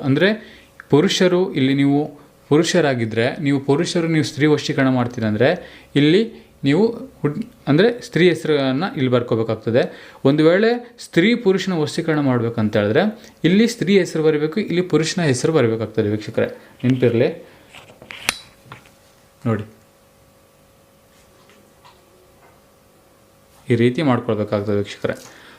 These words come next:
ಹಾಗೂ ನಂತರ ನೀವೇನು ಮಾಡ್ಬೇಕಂದ್ರೆ ಈ ಕರ್ಪೂರವನ್ನು ಇಲ್ಲಿ ಮಧ್ಯದಲ್ಲಿ ಇಡಬೇಕು. ಇಟ್ಟಿದ ನಂತರ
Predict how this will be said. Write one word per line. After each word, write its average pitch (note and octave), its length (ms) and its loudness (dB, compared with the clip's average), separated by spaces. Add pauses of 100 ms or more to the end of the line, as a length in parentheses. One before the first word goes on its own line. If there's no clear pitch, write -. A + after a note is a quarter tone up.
(180)
ಹಾಗೂ A2+ 220 2 (240)
ನಂತರ B2+ 340 2
ನೀವೇನು A#2+ 280 0
ಮಾಡ್ಬೇಕಂದ್ರೆ A2 460 0 (480)
ಈ C#3 120 0
ಕರ್ಪೂರವನ್ನು D3 720 0 (160)
ಇಲ್ಲಿ B2 140 0 (100)
ಮಧ್ಯದಲ್ಲಿ B2+ 420 0
ಇಡಬೇಕು. G#2 340 -4 (3250)
ಇಟ್ಟಿದ A#2+ 400 -4
ನಂತರ G#2+ 300 -6